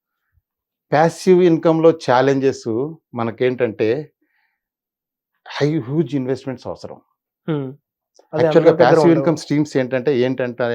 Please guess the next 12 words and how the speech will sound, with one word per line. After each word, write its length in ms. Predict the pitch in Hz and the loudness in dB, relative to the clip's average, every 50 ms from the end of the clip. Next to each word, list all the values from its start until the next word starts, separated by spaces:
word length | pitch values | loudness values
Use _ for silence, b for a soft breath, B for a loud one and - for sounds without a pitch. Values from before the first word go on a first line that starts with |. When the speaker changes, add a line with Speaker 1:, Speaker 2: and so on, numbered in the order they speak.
| 117 120 123 127 _ _ _ _ _ - | -6 -8 -12 -18 _ _ _ _ _ -10
Speaker 1:
మనం 160 | 117 117 135 156 160 | -8 -6 -6 -6 -6
ఒక 140 | 127 117 - | -6 -4 0
Speaker 2:
<clears throat> 300 | 123 226 202 165 139 175 | 2 2 2 4 4 2
Speaker 1:
అసెట్ 120 | 165 - | 2 2
క్రియేట్ 280 | - - 117 117 107 - | 0 -4 -4 -2 -4 -4
చేసుకోవాలి. 380 | - 101 92 - - 98 101 110 - _ | -6 -12 -10 -10 -10 -10 -10 -12 -12 _
Speaker 2:
Hmm. 180 | - 156 147 135 131 147 - | -10 -10 -10 -10 -10 -10 -10
Speaker 1:
ఎగ్జాంపుల్ 420 | 113 101 98 131 131 123 123 123 110 | -8 -6 -2 -2 -2 -2 -2 -4 -4
ఏంటంటే 360 | 98 95 101 98 101 104 156 156 _ _ _ | -4 -6 -12 -12 -10 -10 -12 -12 _ _ _
ఒక 140 | _ - 123 | _ -8 -4
బిల్డింగ్ 300 | 113 120 117 123 123 117 - | -4 -4 -4 -4 -6 -6 -8
కొన్నాము, 340 | 98 92 95 98 98 110 | -10 -10 -12 -14 -16 -16